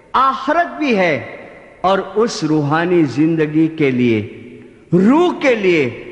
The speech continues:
हम दुआ न पढ़ें, नेक अमाल न करें, जिक्र फिक्र और बंदगी न करें, तो पीर सदरुद्दीन फरमाते हैं कि ये दुनिया में से सिर्फ निराशा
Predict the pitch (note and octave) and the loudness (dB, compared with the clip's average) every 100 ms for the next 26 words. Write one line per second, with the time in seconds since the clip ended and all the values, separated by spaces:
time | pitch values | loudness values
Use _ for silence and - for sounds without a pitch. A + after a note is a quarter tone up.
0 | - - - - A#3+ C#4 A3 C#3+ D3+ E3+ | -20 -20 -20 -2 0 2 0 2 2 2
1 | C#4+ D4+ D4+ - C#4+ C4+ C4 - - - | 2 0 -2 -2 0 0 -2 -8 -16 -20
2 | - - - - _ - _ F3 G#3+ C#4 | -20 -20 -20 -20 _ -20 _ 0 2 2
3 | D4 - A#3 A#3 A#3+ D#4+ D#4+ D#4 - C#4 | 0 -2 0 2 0 0 -2 -2 -2 0
4 | C4 B3 - - - - - - - - | 0 -2 -10 -16 -20 -20 -20 -20 -8 -4
5 | D#3 A3 - E4 D#4+ - B3+ B3+ D4 C#4+ | 0 0 0 0 0 -4 -6 -2 0 0
6 | C#4+ C#4+ A3 G#3+ A#3+ B3 F4 D#4+ D4 - | 0 0 0 -2 -2 -2 0 0 0 0
7 | A3+ A3 G3 - - - - - - - | 0 0 -4 -8 -18 -20 -20 -20 -20 -20
8 | _ _ _ _ _ D#3 C#3+ - D#3 C#3+ | _ _ _ _ _ -2 -2 0 0 0
9 | C#3+ B2 C3+ C3+ E3 D#3 A#2+ A2+ A#2 A#2+ | 0 0 0 0 0 0 -2 0 -2 -2
10 | C#3+ D3+ D#3 F3 - - - - - - | 0 2 0 -2 -8 -16 -20 -20 -20 -20
11 | - - E3+ D#3 F3+ G3+ C#3+ D3 D3+ D#3+ | -20 -2 2 4 4 2 0 0 2 2
12 | F3 F3 E3+ - G3+ C#3+ D#3+ - - - | 0 0 -2 0 0 0 -2 -10 -18 -20
13 | - - - - F4+ F4+ B3+ G3 F#3+ F#3+ | -20 -18 -10 -4 0 0 -2 -2 2 2
14 | G#3+ C#4 D#4 - D4 D4 | 2 2 0 -2 0 0